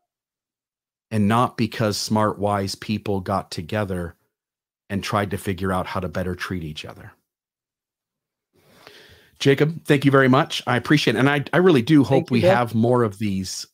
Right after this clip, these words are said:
Speaker 1: on other issues. I think
Speaker 2: Yeah.
Speaker 1: folks would, will have deeply have enjoyed this,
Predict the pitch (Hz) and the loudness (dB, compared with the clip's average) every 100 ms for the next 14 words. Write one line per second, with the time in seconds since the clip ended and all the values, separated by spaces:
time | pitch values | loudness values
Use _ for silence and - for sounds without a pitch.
0 | _ 107 104 101 110 113 117 - 104 95 | _ -4 -2 -2 -2 -2 -2 -4 -4 -6
1 | 90 - - 101 - 135 240 311 113 - | -6 -10 -8 -6 -4 -4 -2 0 -2 -4
2 | 113 107 - _ _ - - 113 101 110 | -6 -8 -8 _ _ -14 -2 0 0 -2
3 | 87 - 139 143 139 117 107 107 95 110 | -8 -4 -2 -2 0 0 0 -4 -2 -2
4 | 104 98 92 90 - | -2 -6 -10 -10 -14